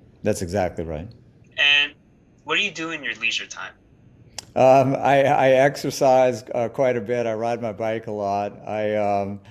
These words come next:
Speaker 1: I, uh, w-, was especially an avid cyclist when I was out in, um, California. And, um,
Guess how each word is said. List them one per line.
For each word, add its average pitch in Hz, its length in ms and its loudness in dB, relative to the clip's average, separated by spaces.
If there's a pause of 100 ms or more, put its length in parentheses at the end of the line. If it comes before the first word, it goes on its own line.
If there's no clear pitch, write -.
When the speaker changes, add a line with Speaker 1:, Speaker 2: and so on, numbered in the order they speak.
(640)
Speaker 1:
I, 113 300 4
uh, 110 220 0
w-, 110 340 -8
was 110 260 0
especially 127 540 2
an 107 80 0
avid 107 360 0
cyclist 107 640 -4
when 104 120 -6
I 98 80 -4
was 98 200 -4
out 101 200 0
in, 98 220 -4
um, 90 440 -6
California. 95 880 0
And, 98 360 -4
um, 92 500 -4